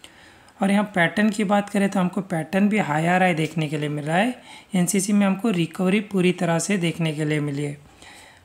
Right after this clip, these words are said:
अभी अपने हाई को ब्रेकआउट दिया है स्टॉक ने, तो वैसे कंडीशन में हमको यहाँ से और तेज़ी बता सकता है।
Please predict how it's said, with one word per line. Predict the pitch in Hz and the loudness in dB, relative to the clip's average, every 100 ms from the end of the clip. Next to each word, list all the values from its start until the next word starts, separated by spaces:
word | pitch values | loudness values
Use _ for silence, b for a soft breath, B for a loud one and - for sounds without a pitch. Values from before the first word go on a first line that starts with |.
| _ | _
अभी | - - 233 | -8 -2 -2
अपने | 247 - 214 | -2 0 2
हाई | 185 151 214 | 2 2 0
को | 220 214 | 0 -4
ब्रेकआउट | 147 165 160 - 247 | 0 0 0 0 0
दिया | 208 226 | 2 0
है | 208 | 0
स्टॉक | - 190 | 0 0
ने, | 196 208 | 0 -2
तो | 196 175 | -2 -2
वैसे | 170 220 | -2 -4
कंडीशन | 208 208 202 196 202 | -2 0 0 0 2
में | 196 | 2
हमको | 185 - | 2 -2
यहाँ | 196 165 180 | -2 0 -2
से | 175 | -4
और | 170 - 185 214 220 | -8 -2 2 2 2
तेज़ी | - 180 175 | -2 -2 -2
बता | 165 165 170 | -2 -2 0
सकता | 156 156 - 160 | 0 -2 -6 -4
है। | 147 | -2